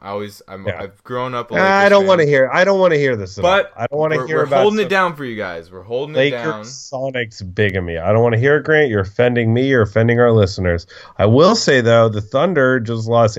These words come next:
Speaker 2: eighty-six ninety-four to the Kings, who were two and eight now. That's a terrible loss for the Thunder. What an embarrassment. Never should have left Seattle. Uh, so on that note, I feel like, yeah, so we're picking the Seahawks to win. Big game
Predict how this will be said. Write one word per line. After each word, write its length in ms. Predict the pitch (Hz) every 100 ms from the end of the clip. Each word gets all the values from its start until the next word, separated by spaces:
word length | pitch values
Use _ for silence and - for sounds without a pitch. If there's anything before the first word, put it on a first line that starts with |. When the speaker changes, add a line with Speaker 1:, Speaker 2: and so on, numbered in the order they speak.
| -
Speaker 2:
eighty-six 680 | 104 120 131 120 143 123 113
ninety-four 960 | 110 117 127 117 113 117 120 107 101 - _ _ _ -
to 100 | 117
the 160 | 120
Kings, 720 | 98 - 147 156 113 113 110
who 180 | - 120
were 180 | 107 101
two 400 | 95 - 135 147
and 100 | 123
eight 240 | 143 160
now. 460 | 95 87 90 101 110 _ _ _
That's 100 | -
a 80 | 320
terrible 640 | 85 - 117 170 190 113 95
loss 300 | 107 117 113
for 120 | 95
the 100 | 85
Thunder. 320 | - 113 92
What 160 | 87 151
an 100 | 110
embarrassment. 720 | 76 - 90 120 113 87 80
Never 260 | 95 120 123
should 160 | 104 87
have 80 |
left 160 | 82 90
Seattle. 580 | - 87 90 87 87 90 _ _ _ _ _ -
Uh, 540 | 110 107 104 104 98
so 240 | - 135 139
on 160 | 143
that 320 | 139 156 208
note, 320 | 101 98 107 110
I 100 | 120
feel 200 | 175 233
like, 260 | 220 120
yeah, 160 | 202 147
so 160 | - 131
we're 120 | 117
picking 260 | 196 208
the 80 | 214
Seahawks 400 | 185 170 156 -
to 100 | 147
win. 440 | 117 101 104 113 117 _ _ _ _
Big 220 | 151 170
game 480 | 175 175 165 160